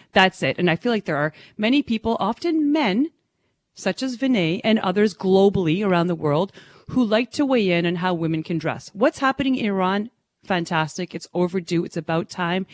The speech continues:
It's not about a woman taking off her hijab. That's, this is not what this is about. It's about letting a woman dress the way that she wants to dress without a forced dress code that leads, in this case, to death.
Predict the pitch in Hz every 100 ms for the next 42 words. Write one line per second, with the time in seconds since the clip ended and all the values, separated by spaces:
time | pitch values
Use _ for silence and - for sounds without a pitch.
0 | - - - - 277 381 440 339 349 233
1 | 247 262 - 233 226 190 180 196 160 156
2 | 170 - - _ _ _ - 262 277 311
3 | 302 277 285 - 220 196 185 160 120 -
4 | _ _ _ - 220 262 262 277 240 285
5 | 320 254 214 233 170 165 180 - 190 165
6 | 175 180 - - 220 180 - 160 175 196
7 | - - 156 - 135 - - - _ _
8 | _ 196 - 220 - 233 185 - - -
9 | 185 190 - - - _ _ _ 202 190
10 | - 170 147 156 - - 190 202 - _
11 | 202 233 233 208 262 381 - 165 165 -
12 | 165 147 139 123 -